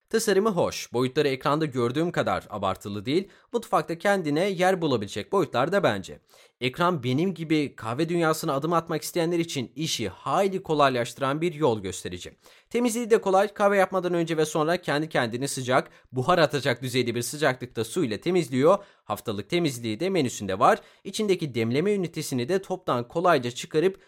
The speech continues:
suyun altına sokabiliyorsunuz. Kurutup kutudan çıkan yağıyla yağlayıp geri koyuyorsunuz. Bakım tarafı benim içimi rahatlattı açıkçası. Sonuçta latte de yapıyoruz,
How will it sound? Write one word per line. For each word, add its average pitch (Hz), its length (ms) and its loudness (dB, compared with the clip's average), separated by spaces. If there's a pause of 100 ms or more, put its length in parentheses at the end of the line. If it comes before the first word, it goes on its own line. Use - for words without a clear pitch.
suyun 226 320 -2
altına 190 360 0
sokabiliyorsunuz. 175 840 -2 (280)
Kurutup 208 440 -4
kutudan 175 360 0
çıkan 156 240 -2
yağıyla 170 640 2
yağlayıp 165 500 4
geri 170 180 0
koyuyorsunuz. 131 680 -2 (320)
Bakım 123 320 -2
tarafı 175 400 -2
benim 175 320 2
içimi 151 300 0
rahatlattı 101 460 -2
açıkçası. 123 420 -6
Sonuçta 160 360 0
latte 165 420 0
de 208 40 2
yapıyoruz, 156 560 0